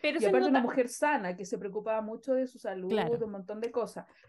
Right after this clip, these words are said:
Speaker 2: En-, pero recuerden que Alvieri fue quien, quien hizo posible ese embarazo, porque,
Speaker 1: Ah,
Speaker 2: eh,
Speaker 1: sí.
Speaker 2: Ivette va a congelar óvulos que después
Speaker 1: Ah,
Speaker 2: son
Speaker 1: eso no me
Speaker 2: fertilizados
Speaker 1: acordaba.
Speaker 2: y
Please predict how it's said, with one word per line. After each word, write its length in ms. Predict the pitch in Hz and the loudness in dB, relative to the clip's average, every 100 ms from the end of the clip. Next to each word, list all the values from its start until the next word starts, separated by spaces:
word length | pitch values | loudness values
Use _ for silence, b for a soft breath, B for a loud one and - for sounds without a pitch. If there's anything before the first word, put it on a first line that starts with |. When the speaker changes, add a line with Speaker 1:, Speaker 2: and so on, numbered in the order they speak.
| b | b
Speaker 2:
En-, 200 | - 196 - | -8 -8 -2
pero 320 | 220 226 214 202 | 0 4 2 2
recuerden 460 | 220 214 247 269 254 | -2 0 2 2 2
que 100 | 226 | 0
Alvieri 400 | 180 175 226 240 | 0 -2 -2 -4
fue 220 | 285 294 | -4 0
quien, 1080 | 302 311 320 320 320 320 311 311 311 302 294 | 0 0 -2 -4 -2 -2 -2 -2 -2 -4 -4
quien 160 | 302 | -4
hizo 160 | 302 311 | -2 -4
posible 320 | 302 311 302 | -6 -4 -6
ese 120 | 311 | -2
embarazo, 440 | 311 403 349 220 190 | -2 0 -4 -4 -8
porque, 380 | 202 214 208 202 | -8 -6 -4 0
Speaker 1:
Ah, 360 | 247 233 233 214 | 0 0 -2 -2
Speaker 2:
eh, 360 | 196 185 180 - | -2 -2 -6 -8
Speaker 1:
sí. 140 | 190 | -10
Speaker 2:
Ivette 480 | 208 185 208 240 262 - | -8 -4 0 0 0 -8
va 220 | 196 214 | -2 0
a 60 | 220 | 0
congelar 480 | 233 233 220 214 | -6 -4 -2 0
óvulos 420 | 220 240 262 277 277 | 0 0 0 0 -2
que 140 | 240 | -6
después 500 | 220 220 - 226 254 240 | -6 -8 -4 0 2 4
Speaker 1:
Ah, 480 | 247 269 285 285 285 | 2 2 2 4 4
Speaker 2:
son 100 | 277 233 | 2 0
Speaker 1:
eso 120 | 269 | 0
no 60 | 269 | -2
me 40 | |
Speaker 2:
fertilizados 280 | 254 240 247 | -2 -2 0
Speaker 1:
acordaba. 140 | |
Speaker 2:
y 20 | 240 | 2